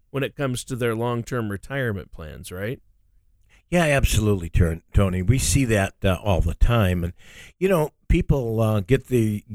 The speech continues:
Speaker 2: receive their ten ninety-nines from the federal government, you know, about this time, maybe in another couple of weeks. And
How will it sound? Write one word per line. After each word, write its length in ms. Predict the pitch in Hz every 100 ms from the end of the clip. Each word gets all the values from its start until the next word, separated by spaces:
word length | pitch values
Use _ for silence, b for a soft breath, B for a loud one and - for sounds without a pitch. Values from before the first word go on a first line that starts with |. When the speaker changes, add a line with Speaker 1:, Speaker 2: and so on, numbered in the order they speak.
| -
Speaker 2:
receive 420 | 104 98 139 131
their 180 | 113 101
ten 240 | - 120
ninety-nines 560 | 110 101 95 101 101 -
from 100 | 92
the 80 | 92
federal 320 | 104 95 90
government, 500 | 90 98 98 101 95
you 100 | 220
know, 120 | 151
about 300 | 127 113 -
this 180 | 110 -
time, 300 | 104 104 98
maybe 240 | 98 98
in 80 | 90
another 220 | 90 92
couple 280 | - 90 80
of 60 | 85
weeks. 400 | 92 90 - - B B B B B
And 500 | 110 113 110 113 107